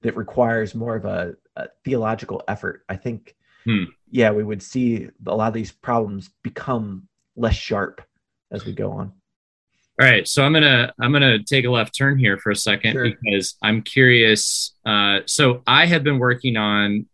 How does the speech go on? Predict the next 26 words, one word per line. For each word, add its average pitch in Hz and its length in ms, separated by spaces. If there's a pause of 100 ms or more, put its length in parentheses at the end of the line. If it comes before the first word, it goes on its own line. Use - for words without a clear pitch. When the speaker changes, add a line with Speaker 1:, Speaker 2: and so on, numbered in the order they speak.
Speaker 2:
a 98 220 (260)
project 98 840
which 110 300
is, 101 480 (240)
is 127 180
interesting 135 520
to 101 60
me. 98 200
So 107 480 (260)
I, 135 680 (640)
I've 139 160
been 190 160
trying 147 440
to 131 160
create 110 720 (140)
essentially, 120 800
like, 101 200
a, 92 320
an 104 100
idea 120 720
or 110 120
small 113 480
business 120 640 (100)
incubator 135 880 (420)
thing 110 480 (800)
for, 131 560